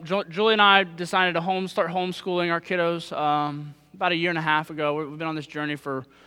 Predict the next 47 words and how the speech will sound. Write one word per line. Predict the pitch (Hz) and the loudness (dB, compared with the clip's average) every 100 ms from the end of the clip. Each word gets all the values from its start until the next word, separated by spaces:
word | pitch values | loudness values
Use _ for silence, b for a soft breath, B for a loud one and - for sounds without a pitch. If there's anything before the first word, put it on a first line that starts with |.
| b b b | b b b
about | 175 156 | 0 4
a | |
year | 143 | 4
and | 143 | 4
a | 135 | 2
half, | 131 123 123 135 - b b b | 2 2 2 -2 -14 b b b
uh, | 139 143 | 0 0
trying | - 190 185 | 2 6 6
to | 185 | 6
raise | 175 175 170 | 4 4 4
our | 170 | 0
kids | 160 170 151 | -4 -4 -4
in | 151 | -6
the | |
fear | 147 165 | -4 0
and | 151 | 4
admonition | 147 147 147 151 | 2 2 -4 -4
of | 139 | -6
the | |
Lord. | 143 165 175 | 0 0 2
And | |
one | 185 | 4
of | 269 | 2
the | 294 - | 0 0
things | 214 226 208 | 2 2 0
that | 190 180 | -4 -4
this | 175 | -6
journey | 160 185 180 | -2 0 0
has | 160 | -2
caused | - 185 185 | 0 0 0
us | 180 - | -6 -12
to | |
do, | 139 170 143 107 - b b b b b | -8 -4 -4 -6 -14 b b b b b
uh, | 151 | 0
is | 151 | 0
beginning | 160 170 214 196 | 0 0 0 0
to | 170 | -4
zoom | 156 233 220 | -4 2 6
out | 180 165 | 6 6
and | 175 | 0
look | 180 226 240 | 2 2 2
at | 196 196 175 | 2 2 2
the | 175 | -2
root | 165 160 226 226 214 | -2 0 0 0 -4
of | 190 | -2
modern | 190 190 185 | 6 6 6
education. | 180 170 - 131 113 - | -2 -6 -4 -4 -6 -18